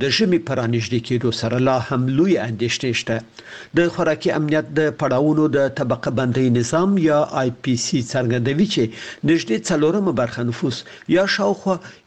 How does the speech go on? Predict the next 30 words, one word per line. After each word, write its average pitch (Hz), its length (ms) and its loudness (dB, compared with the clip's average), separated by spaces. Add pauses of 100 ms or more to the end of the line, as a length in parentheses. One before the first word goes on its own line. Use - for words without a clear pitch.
(140)
یولس 202 580 0
میلیونه 160 340 2
او 180 80 0 (140)
شپږ 147 420 0
لکه 107 260 -4 (120)
خلک 101 340 -4 (320)
د 143 160 2
خوراکي 151 460 0
موادو 143 400 2
د 123 160 -6
کموالي 120 480 0
له 117 100 -4
بحراني 139 540 0
حالت 110 340 -6 (320)
او 135 80 4 (160)
د 123 140 -6
خوراکي 127 420 0
ناامنۍ 147 640 2
له 170 320 2
بیړني 131 460 2
حالت 120 320 -2
سره 113 200 -2
مخامخ 123 480 -2
دي. 117 100 0 (560)
که 165 80 2
څه 151 180 -2
هم 151 220 -2
دا 143 60 4 (120)
شمیره 143 320 0 (420)
د 170 100 4